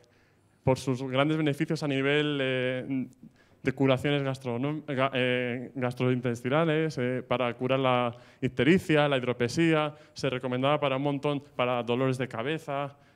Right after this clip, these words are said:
Eh, hay un montón de manuscritos antiguos que, que ya hacían, eh, alusión a, a los poderes medicinales de las bayas de enebro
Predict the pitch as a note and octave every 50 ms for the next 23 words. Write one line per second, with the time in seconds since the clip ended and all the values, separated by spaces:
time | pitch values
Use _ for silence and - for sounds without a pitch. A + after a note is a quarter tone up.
0 | _ _ - - B2+ C3+ B2+ - A#2 - _ _ _ _ - - C#3+ D#3+ E3+ E3
1 | D#3+ D3 D3 E3 D#3 D#3 D3+ C#3+ C3+ C3+ B2+ - - D#3 D3+ - D#3+ C#3+ C#3+ B2
2 | A#2+ B2 C#3+ D3 D3 D#3+ D#3+ D#3 - B2+ B2 A#2+ B2 - - _ _ _ _ _
3 | _ _ _ _ - - B2+ A#2+ B2 D3 D3+ D#3+ E3+ - - - _ - _ _
4 | _ _ _ _ _ _ _ _ _ _ _ - - C3+ C3+ D#3+ D#3 E3 E3+ -
5 | - B2+ B2 B2 C#3+ C#3+ C#3 C3+ - - C3+ C3+ C3+ C3+ - - E3 F3+ F#3 F3+
6 | D#3 C#3+ C3+ C3+ C#3 - C#3 C3+ C3 B2+ C3 - C3 C3+ C#3+ D#3 D3+ D#3 D#3+ C#3+
7 | C#3+ D3 C#3+ D3 D#3 E3 E3+ D#3+ - - - - _ _ _ - C3+ C#3 C3+ B2+
8 | A#2 C3+ D3 D#3 D3+ C3 C3+ C3 C#3+ E3 F3 E3 D#3+ E3 F#3 G3 F3